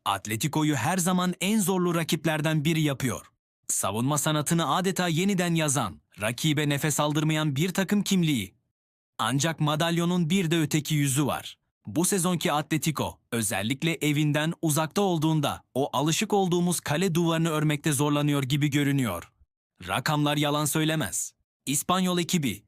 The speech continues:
bu sezon oynadığı on beş deplasman maçında kalesinde tam yirmi bir gol gördü. Bu,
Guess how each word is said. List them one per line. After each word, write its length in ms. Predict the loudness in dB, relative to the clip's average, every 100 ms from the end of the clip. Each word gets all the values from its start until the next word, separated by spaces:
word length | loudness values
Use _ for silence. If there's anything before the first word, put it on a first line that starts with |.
| -4
bu 140 | -2
sezon 340 | 0 0 0 0
oynadığı 600 | 0 0 0 0 0 -2
on 180 | -2 0
beş 200 | 0 0
deplasman 480 | -2 -2 -2 0 0
maçında 380 | 0 0 -2 -2
kalesinde 640 | 0 0 0 0 0 -4 -2
tam 280 | 0 2
yirmi 340 | 2 2 2 2
bir 140 | 0
gol 160 | 0 0
gördü. 440 | 0 0 -4 -8 _ _ _ _ -10
Bu, 460 | -2 0 0 -2